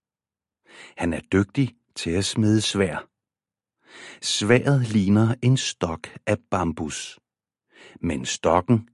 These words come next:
er hul. Der er en klinge inde i den. Ingen kan se, det er et sværd.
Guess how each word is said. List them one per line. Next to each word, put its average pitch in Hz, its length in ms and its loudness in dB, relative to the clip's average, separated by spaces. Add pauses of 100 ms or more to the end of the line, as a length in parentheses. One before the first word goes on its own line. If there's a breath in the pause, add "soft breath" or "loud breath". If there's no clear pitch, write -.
(160)
er 123 120 2
hul. 85 480 -2 (1080 loud breath)
Der 101 60 2
er 107 60 6
en 117 160 6
klinge 123 640 4
inde 95 360 4
i - 20 0
den. 80 260 -4 (920)
Ingen 85 280 0
kan 76 220 -6
se, - 240 0 (480)
det 131 60 2
er 131 40 4
et 131 100 -2
sværd. 87 500 -2